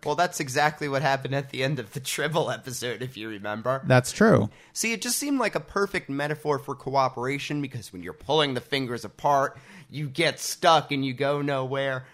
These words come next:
Speaker 1: but you push the fingers together and then you're able to, like, I thought they were gonna do something along those lines. Like, that's what a, 'cause
Speaker 2: I'm
Speaker 1: it,
Speaker 2: glad they didn't.
Speaker 1: you know, but I mean, it would have at least used the symbol. Like, the, it,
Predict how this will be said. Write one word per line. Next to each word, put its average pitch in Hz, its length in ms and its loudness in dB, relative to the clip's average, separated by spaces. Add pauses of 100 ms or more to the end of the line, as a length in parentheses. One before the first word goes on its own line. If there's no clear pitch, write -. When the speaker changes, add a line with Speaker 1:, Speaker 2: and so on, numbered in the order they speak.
(180)
Speaker 1:
but 123 200 -8
you 113 80 -12
push 123 340 -8
the - 140 -10
fingers 123 500 -6
together 151 640 4
and 135 120 2
then 123 80 -6
you're 117 160 -4
able 127 240 -2
to, 151 100 -2
like, 165 240 4
I 190 80 8
thought 320 240 8
they 285 80 0
were 254 100 0
gonna 220 200 6
do 190 160 0
something 175 340 4
along 156 380 8
those 139 360 2
lines. 110 380 -2
Like, 160 160 -4
that's 214 300 6
what 180 200 4
a, 156 140 6 (580)
'cause 440 140 10
Speaker 2:
I'm 165 180 8
Speaker 1:
it, 156 200 -4
Speaker 2:
glad 156 400 4
they 110 100 2
didn't. 113 460 2
Speaker 1:
you 269 120 -4
know, 349 320 12
but 240 200 10
I 254 60 10
mean, 277 160 6
it 269 100 0
would 277 100 4
have 254 140 4
at 240 160 4
least 240 240 -2
used 190 720 0
the 185 100 4
symbol. 202 640 6
Like, 147 380 2
the, 151 120 -2
it, 165 140 -4